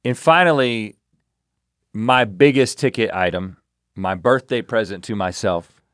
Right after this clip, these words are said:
something that I've wanted for a long time,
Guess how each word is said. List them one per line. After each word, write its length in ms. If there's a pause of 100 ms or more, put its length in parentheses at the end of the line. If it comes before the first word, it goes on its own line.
(500)
something 340
that 120
I've 200
wanted 300
for 100
a 60
long 280
time, 520